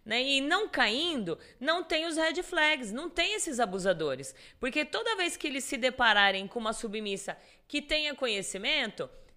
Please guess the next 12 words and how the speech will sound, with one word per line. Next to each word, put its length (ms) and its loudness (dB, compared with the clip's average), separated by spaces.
ó 220 6
pra 220 0
você, 500 0
ó, 300 2
que 140 -8
nem 200 -4
diz 260 -2
o, 140 2
o, 720 -4
o, 40 -10
na, 260 -6
na, 380 -6